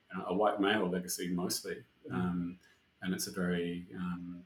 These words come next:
Speaker 1: it's a very biased perspective on, um, on who is given right to have that voice, um, and what voices are kind of not necessarily allowed or historically not allowed to, you know,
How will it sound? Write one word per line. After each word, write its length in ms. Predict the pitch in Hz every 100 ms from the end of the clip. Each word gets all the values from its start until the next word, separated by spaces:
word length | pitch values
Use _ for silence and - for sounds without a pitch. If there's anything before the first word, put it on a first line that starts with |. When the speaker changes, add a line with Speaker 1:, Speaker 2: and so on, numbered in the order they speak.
| _
Speaker 1:
it's 120 | -
a 80 | 101
very 100 | 90 -
biased 580 | 185 98 87 - -
perspective 640 | - 101 - - 90 87 - - - -
on, 340 | 92 90 90
um, 360 | 90 90 92 90
on 260 | 92 92 87 - - 113
who 160 | 110
is 120 | 98 98
given 600 | 101 92 90 90 92 - - _ _ _ _ -
right 420 | 98 98 95 104 -
to 100 | 101
have 180 | 95 92
that 200 | 92 -
voice, 580 | 87 87 - - - -
um, 540 | 90 90 87 87 90 -
and 300 | 92 92 90
what 180 | 95 -
voices 400 | 92 92 - 90
are 60 | 90
kind 200 | 95 90
of 120 | 92
not 180 | 98 98
necessarily 500 | 98 - - 92 92
allowed 400 | 92 95 98 90
or 80 |
historically 540 | 101 - 117 110 - 90
not 180 | 92 90
allowed 300 | 92 92 90
to, 140 | 95
you 800 | 92 - - - - _ _
know, 40 | 90